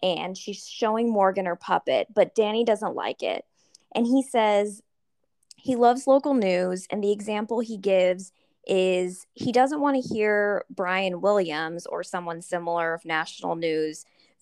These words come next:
fame talking about Syria. He wants to hear from a Syrian guy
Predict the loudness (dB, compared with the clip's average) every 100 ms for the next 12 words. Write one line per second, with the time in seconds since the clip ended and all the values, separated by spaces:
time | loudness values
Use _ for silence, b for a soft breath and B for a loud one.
0 | 0 2 2 -2 -2 -6 -8 -2 0 2
1 | 0 4 2 2 -6 -4 -2 -2 -2 -2
2 | -4 b b b -4 0 0 0 -4 -6
3 | -4 0 2 2 0 -2 -2 -4 -8 -2
4 | 0 2 0 0 4 4 4 2